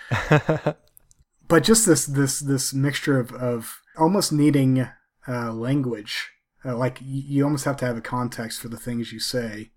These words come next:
Speaker 2: with people in order for them to have meaning. And he does not have that context with these people anymore. And so anything he says has no power. Like, it has no, uh, heaviness to it.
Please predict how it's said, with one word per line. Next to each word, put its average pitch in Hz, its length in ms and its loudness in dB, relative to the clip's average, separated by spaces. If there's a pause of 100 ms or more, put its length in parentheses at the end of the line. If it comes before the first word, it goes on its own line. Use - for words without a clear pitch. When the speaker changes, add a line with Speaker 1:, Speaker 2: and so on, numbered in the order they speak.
(100)
Speaker 2:
with 113 160 -12
people 110 420 -8 (300)
in 131 140 -2
order 123 240 -4
for 127 160 -6
them 120 180 -4
to 113 60 -4
have 110 200 -8
meaning. 104 380 -10 (800)
And 120 400 -6 (120)
he - 200 0
does 135 200 0
not 131 160 -2
have 123 200 -4
that 117 180 -8
context 147 540 -6
with 110 80 -10
these 110 160 -12
people 139 340 -4
anymore. 107 480 -12
And 117 100 -6
so 123 200 -4
anything 135 380 0
he 110 80 -8
says 117 640 -4 (480)
has 131 260 -2
no 120 140 -4
power. 113 520 -10 (160)
Like, 123 160 -8
it 123 100 -4
has 127 280 -2
no, 123 800 -2 (500)
uh, 120 200 -8
heaviness 120 600 -4
to 123 180 -12
it. - 120 -20